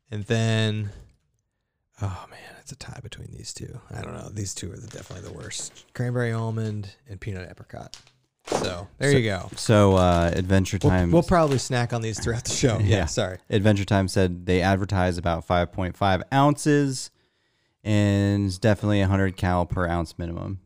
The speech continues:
Speaker 2: Yep. So that's within
Speaker 1: Okay, so
Speaker 2: those
Speaker 1: let's see.
Speaker 2: macros.
Speaker 1: So this is, um, okay, this is five point four ounces and six hundred and sixty-five calories. So that, that would,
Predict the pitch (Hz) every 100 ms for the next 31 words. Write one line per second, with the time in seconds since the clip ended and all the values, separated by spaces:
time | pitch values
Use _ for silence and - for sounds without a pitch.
0 | _ _ 87 90 _ _ _ _ _ _
1 | _ _ _ _ _ _ - 151 190 -
2 | - _ _ _ _ - 139 127 131 120
3 | 107 110 110 110 117 117 - 104 107 -
4 | 98 104 101 98 98 101 _ 143 - 101
5 | 101 107 113 - - 107 113 110 123 117
6 | - _ 113 104 113 127 - 110 107 113
7 | 175 247 - - _ _ _ _ _ _
8 | - 104 - - 113 120 107 104 101 -
9 | 101 - - 104 98 98 - 95 - -
10 | - - - 104 98 104 98 98